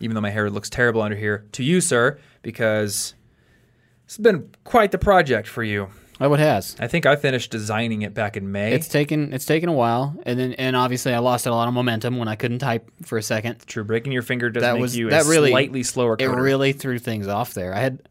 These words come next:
Speaker 2: I had actually, I had to learn how to type skipping one finger.
Speaker 1: Dang.
Speaker 2: And I got pretty good at it after a while, but it, it took some time.
Speaker 1: It's like that, that battle mode in Guitar Hero where there's, like, the power-up that just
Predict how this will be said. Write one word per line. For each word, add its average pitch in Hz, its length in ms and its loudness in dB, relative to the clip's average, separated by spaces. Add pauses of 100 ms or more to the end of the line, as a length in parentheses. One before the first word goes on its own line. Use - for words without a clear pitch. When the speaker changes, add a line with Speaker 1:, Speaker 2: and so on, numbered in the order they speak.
(120)
Speaker 2:
I 135 100 4
had 160 100 4
actually, 143 460 2
I 113 120 0
had 131 240 -4
to 123 80 -2
learn 113 280 -4
how 120 120 -4
to 104 80 -4
type 127 360 -6 (140)
skipping 135 600 -2
one 117 260 -2
finger. 107 500 -2 (760)
Speaker 1:
Dang. 123 400 -2
Speaker 2:
And 127 120 0
I 143 80 2
got 190 200 2
pretty 180 200 2
good 135 200 2
at 151 160 4
it 127 140 -2
after 143 360 0
a 104 80 -2
while, 101 380 -2
but 113 180 -2
it, 117 160 -10
it - 260 -14
took 120 200 -10
some 98 180 -12
time. 98 340 -8 (200)
Speaker 1:
It's 131 160 -10
like 190 180 2
that, 135 320 4 (180)
that 117 220 -4
battle 127 280 0
mode 135 200 -2
in 127 60 -8
Guitar 120 320 -4
Hero 147 320 2
where 117 400 -2 (540)
there's, 123 160 -6
like, 120 120 -4
the 110 60 -16
power-up 123 440 0
that 120 180 -2
just - 240 -10